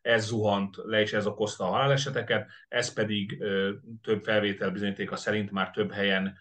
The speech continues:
is előkerült hasonló alkatrész, és egy ilyen alkatrésze van az S háromszázas rendszer, azt, ha jól emlékszem, öt V ötvenöt vagy öt P ötvenöt nevű rakétájának is.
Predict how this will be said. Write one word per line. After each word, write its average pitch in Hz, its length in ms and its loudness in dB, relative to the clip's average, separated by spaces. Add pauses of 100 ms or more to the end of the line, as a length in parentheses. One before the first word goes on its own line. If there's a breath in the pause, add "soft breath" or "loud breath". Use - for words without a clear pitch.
(200)
is 104 160 -6
előkerült 104 460 0
hasonló 135 420 4
alkatrész, 113 520 0 (160 loud breath)
és - 160 -8
egy 110 60 -4
ilyen 110 140 4
alkatrésze 107 480 2
van 101 100 0
az 101 240 2
S - 40 -8
háromszázas 95 760 0 (180 soft breath)
rendszer, 101 400 2
azt, 90 140 0
ha 95 60 -2
jól 107 120 4
emlékszem, 101 380 0
öt 113 200 -2
V 101 80 -2
ötvenöt 101 480 0
vagy 98 140 -6
öt 107 160 -4
P - 60 -10
ötvenöt 98 560 0 (180)
nevű 101 200 2
rakétájának 87 720 4
is. - 260 -8